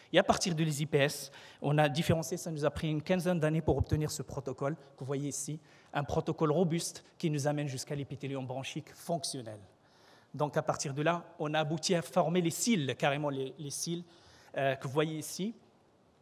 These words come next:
À, euh, je vous rappelle, ces cellules, ils étaient hier du sang, hein. Aujourd'hui, on est en fait carrément dans les cils, les cellules ciliées. Et à partir de là, on a même calculé la fréquence, en fait, de, de battements ciliaires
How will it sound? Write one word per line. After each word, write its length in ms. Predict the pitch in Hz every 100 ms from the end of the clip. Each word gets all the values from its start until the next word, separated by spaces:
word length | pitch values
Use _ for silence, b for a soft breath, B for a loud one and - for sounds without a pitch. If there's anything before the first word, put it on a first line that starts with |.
| _ _ -
À, 160 | - 147 - -
euh, 240 | 160 143 139 -
je 140 | 170 139
vous 80 | 147
rappelle, 420 | 156 202 180 131
ces 140 | -
cellules, 280 | 156 160 175
ils 140 | 143
étaient 160 | 143 160
hier 220 | 156 160
du 100 | 139
sang, 240 | 151 143 120
hein. 80 | 143 -
Aujourd'hui, 340 | 131 131 135
on 100 | 151
est 80 | 143
en 60 | 135
fait 220 | 151 -
carrément 320 | 139 139 143
dans 120 | 139
les 120 | 135
cils, 360 | 127 - 170 185
les 100 | 151
cellules 260 | 127 143 135
ciliées. 440 | - 139 135 180 B B B B B B
Et 280 | - 175 175
à 80 | 170
partir 320 | 160 175 170
de 80 | 156
là, 160 | 165 170
on 100 | 165
a 80 | 151
même 380 | 160 202 220 175 -
calculé 400 | 185 165 190 165
la 80 | 156
fréquence, 720 | - 226 - 196 - - -
en 160 | 139
fait, 400 | - - 165 -
de, 260 | 143 139 131
de 220 | 131 139
battements 420 | 131 175 175 175
ciliaires 560 | 156 - 147 143 156 160